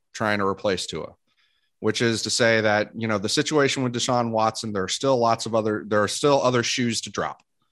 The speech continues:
right? And, um, there's still criminal, uh, stuff to, uh, to resolve. There's civil stuff to resolve. There's league suspension stuff to resolve. And ultimately, the Dolphins could be looking at, are we really gonna trade a boatload of picks for a guy who's gonna miss half the season or more,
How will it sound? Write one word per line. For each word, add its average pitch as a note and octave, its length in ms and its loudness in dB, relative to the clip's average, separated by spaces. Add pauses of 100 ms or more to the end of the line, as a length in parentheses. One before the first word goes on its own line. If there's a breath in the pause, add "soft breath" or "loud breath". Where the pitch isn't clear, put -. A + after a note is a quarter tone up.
(400)
right? F2+ 260 -4 (160)
And, G2 420 -2
um, F#2+ 480 0
there's G2 200 -2
still G#2+ 600 2
criminal, A#2 600 0
uh, G2+ 300 2
stuff - 560 -2
to, G#2+ 360 -4
uh, G2+ 300 -2 (100)
to A2 100 -6
resolve. G#2 600 2 (440 loud breath)
There's G2 200 -2
civil A2 320 0
stuff G#2 420 -2
to G2+ 80 -6
resolve. F#2+ 640 0 (340 soft breath)
There's G2 300 -2
league A2+ 300 0
suspension G#2 520 -4
stuff G#2 320 -2
to G2+ 80 -6
resolve. F#2+ 600 -2 (280 soft breath)
And G#2 120 -2
ultimately, G#2+ 460 0
the G2+ 100 0
Dolphins G2+ 420 0
could G2+ 140 -6
be G#2 80 -2
looking G2+ 360 -4
at, G2+ 120 -4
are G2 180 -2
we G2+ 100 -2
really G#2+ 300 -2
gonna G2 180 -6
trade G2+ 360 -4
a G2 40 -6
boatload F2+ 460 -2
of F#2 80 -8
picks G2 260 -6
for F#2 160 -6
a F#2 80 -10
guy F#2+ 220 -2
who's F#2 120 -6
gonna F#2+ 160 -6
miss F#2+ 260 -6
half F#2+ 240 -4
the F#2 60 -10
season F#2 340 -6
or F2+ 60 -8
more, C3 500 4